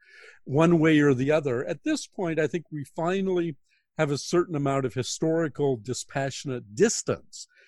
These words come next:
to really assess what was good and what was evil about what we, the Allies, and Canada was one of the three partners in the atomic bomb project. Canada, Great Britain,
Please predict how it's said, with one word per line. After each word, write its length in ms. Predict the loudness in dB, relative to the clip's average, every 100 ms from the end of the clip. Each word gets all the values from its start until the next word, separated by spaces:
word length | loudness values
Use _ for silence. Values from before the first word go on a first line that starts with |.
| _ _
to 100 | 0
really 480 | 2 4 2 0 -2
assess 560 | -2 -4 -2 0 0 -4
what 240 | -6 -2
was 160 | -4 -2
good 480 | -2 0 2 0 -6 _ _ _ _ _
and 120 | -4 -2
what 160 | -2
was 240 | -4 -4 -8
evil 640 | -4 -2 -2 -6 -10 -18 _ _ _ -6
about 400 | 0 4 4 4
what 240 | 0 0 2
we, 380 | 4 4 2
the 180 | 0 4
Allies, 680 | 6 6 4 0 -4 -10 -8
and 120 | -10
Canada 640 | -6 -2 0 0 0 -2 -4 _ -10
was 160 | -6 -2
one 140 | -2
of 80 | -4
the 80 | -6
three 320 | -2 -2 -2
partners 720 | 0 0 -2 -8 -10 -8 -12
in 60 | -12
the 60 |
atomic 360 | -10 -6 -6 -6
bomb 240 | -4 -4
project. 440 | -4 -6 -6 -14 -20 _ _ _
Canada, 380 | 0 2 2 0
Great 340 | 0 -2 0
Britain, 380 | -2 -2 -4